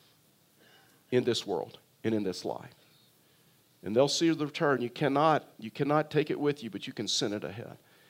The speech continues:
And there are a lot of us that have given in such a way that we may not see all the re-, return until eternity. Paul wrote to Timothy and says, "As a pastor, teach your congregation this."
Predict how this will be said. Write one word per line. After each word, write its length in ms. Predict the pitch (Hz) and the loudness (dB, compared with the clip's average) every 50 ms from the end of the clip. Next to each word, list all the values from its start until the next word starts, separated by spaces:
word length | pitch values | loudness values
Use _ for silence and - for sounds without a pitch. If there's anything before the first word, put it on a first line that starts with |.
| _ _ _ - | _ _ _ -4
And 140 | - 113 135 | 0 4 6
there 80 | 147 | 8
are 40 | 147 | 8
a 40 | 143 | 8
lot 320 | 135 127 131 135 143 147 | 8 8 8 8 8 8
of 140 | 143 135 113 | 6 6 4
us 220 | 120 110 110 - | 2 2 0 0
that 100 | - 120 | -2 -2
have 140 | 113 113 110 | -2 -2 0
given 280 | 113 127 127 123 123 117 | 2 2 2 2 2 0
in 80 | 113 | -2
such 320 | 110 - - 123 123 - - | -2 -2 0 0 0 0 -2
a 80 | 135 | -2
way 180 | 117 120 117 117 | 2 4 4 4
that 120 | 110 107 - | 4 2 0
we 160 | - 127 135 | -2 -2 0
may 160 | 143 143 143 | 0 0 2
not 220 | 139 139 135 - - | 2 2 0 0 -2
see 180 | - 147 139 | -4 -2 0
all 180 | 123 123 127 131 | 0 0 0 0
the 120 | 131 139 | -2 -2
re-, 220 | 127 127 120 107 95 - - - | -2 0 -2 -2 -2 -6 -10 -10
return 540 | - 110 104 - - 165 151 107 85 82 85 - _ _ _ _ _ _ _ _ _ _ _ _ _ _ - | -10 -8 -6 -4 -2 0 0 0 -2 -6 -10 -16 _ _ _ _ _ _ _ _ _ _ _ _ _ _ -6
until 280 | 113 110 - - 120 104 | -6 -2 0 0 2 2
eternity. 540 | 95 - - - 123 107 98 92 73 76 80 - _ _ _ _ _ _ _ _ _ _ _ _ _ _ _ - - | 0 -2 -2 -2 -2 -2 -2 -4 -8 -10 -14 -16 _ _ _ _ _ _ _ _ _ _ _ _ _ _ _ -6 2
Paul 220 | - 156 156 143 | 6 8 8 10
wrote 280 | 135 135 143 151 143 - | 10 10 10 8 8 4
to 60 | 160 | -2
Timothy 520 | - - 151 147 147 143 147 - 143 120 | 2 6 6 8 8 6 4 4 4 4
and 100 | 117 117 | 4 4
says, 220 | 113 - 143 123 113 | 2 2 2 2 2
"As 140 | 123 110 110 | 0 -2 -2
a 40 | |
pastor, 460 | 110 - 147 135 135 131 123 - 131 110 | -2 2 4 6 6 4 4 0 -4 -4
teach 280 | - - 143 139 - | -2 -4 -4 -2 -4
your 100 | - 117 | -4 -4
congregation 760 | - - 139 131 131 113 117 110 123 123 123 120 - - 110 | 0 2 2 2 2 2 0 2 2 2 2 2 0 -4 -2
this." 360 | 104 113 117 104 101 - - | 0 2 4 4 2 0 -4